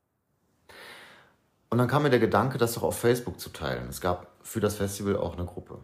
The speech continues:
Und da habe ich einfach reingeschrieben, „Yo Leute, ich fahr am Montag los, komm aus der und der Gegend, wer Bock hat, kann sich gerne bei mir melden.“ Und so kam es, dass sich tatsächlich ein nettes Mädel bei mir gem-, gemeldet hat.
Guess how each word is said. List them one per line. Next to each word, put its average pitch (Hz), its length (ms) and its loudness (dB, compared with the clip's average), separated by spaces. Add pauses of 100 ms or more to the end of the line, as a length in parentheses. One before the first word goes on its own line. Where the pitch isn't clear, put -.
Und 117 100 -2
da 135 160 4
habe 180 220 2
ich - 100 -4
einfach - 320 -4
reingeschrieben, 165 480 -2
„Yo 165 220 2
Leute, 151 400 4
ich 113 100 -6
fahr 127 160 0
am 117 140 0
Montag 113 320 0
los, 175 400 4 (1500)
komm 135 200 6
aus 113 120 6
der 117 140 6
und 101 80 2
der 95 100 6
Gegend, 131 480 2
wer 98 180 4
Bock 110 280 4
hat, 104 260 2 (260)
kann 95 160 0
sich 85 140 -6
gerne 80 200 -2
bei 76 100 -2
mir 73 100 -6
melden.“ 58 360 -8 (220)
Und 120 80 4
so 120 100 4
kam 139 300 4
es, 240 140 2
dass 180 140 0
sich 143 120 -6
tatsächlich 139 540 0
ein 110 320 -4
nettes 117 260 0
Mädel 82 240 -2
bei 135 100 -4
mir 170 120 -4
gem-, 160 340 -6
gemeldet 117 420 0
hat. - 180 -2